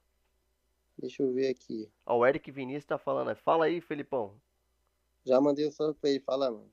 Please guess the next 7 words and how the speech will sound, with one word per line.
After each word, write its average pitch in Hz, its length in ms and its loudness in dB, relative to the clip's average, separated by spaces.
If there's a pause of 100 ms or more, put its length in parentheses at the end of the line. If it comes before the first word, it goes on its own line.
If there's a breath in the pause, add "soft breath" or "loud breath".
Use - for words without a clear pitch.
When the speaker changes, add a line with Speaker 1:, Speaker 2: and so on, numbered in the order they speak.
(220)
Speaker 1:
Tamo 123 200 -4
junto. 120 280 -8
Obrigadão 123 380 -6
aí 127 80 -8
pelo, 123 260 -8 (680)
pelo 113 160 -8
engajamento. 117 680 -4